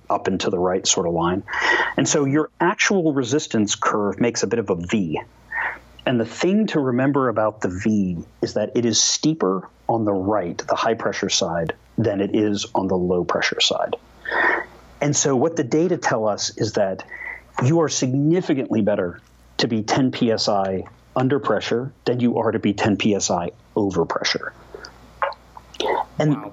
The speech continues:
Speaker 1: and the, and the beauty of that, from the, being the person on the bike, is that y-, you are also now reaping all of the comfort benefits <laughs> and everything else of being on the under pressure side of things,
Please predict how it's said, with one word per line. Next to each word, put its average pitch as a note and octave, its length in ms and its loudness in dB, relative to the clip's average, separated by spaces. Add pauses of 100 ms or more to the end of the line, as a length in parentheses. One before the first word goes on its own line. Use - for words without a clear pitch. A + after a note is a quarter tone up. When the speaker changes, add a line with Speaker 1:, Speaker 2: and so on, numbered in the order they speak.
Speaker 1:
and D3 140 0
the, B2 220 -6 (180)
and E3+ 120 2
the D3+ 60 2
beauty A#3 300 4
of B2 140 0
that, G#2+ 380 0 (220)
from D3+ 260 2 (360)
the, A#2+ 160 2
being C#3 400 0
the B2 80 -2
person C3 380 0
on A2 200 0
the G2 80 0
bike, C#3+ 380 -2 (100)
is A#2 200 0
that G#2 320 2 (500)
y-, C3+ 240 0 (100)
you C#3 360 4 (380)
are B2+ 120 0
also D3+ 340 0
now C3 180 2
reaping B2 380 2
all B2+ 300 0
of A#2 80 -4
the C3+ 80 0
comfort C#3 480 0
benefits A#2+ 600 0 (140)
<laughs> - 160 -4
and C#3+ 100 2
everything C3 360 0
else A2+ 180 0
of G#2+ 160 -2
being G#2 380 0 (280)
on A#2 160 2
the G#2 120 0
under G#2 200 2
pressure F#2 340 0
side E2 240 0
of D#2 100 -2
things, - 380 -2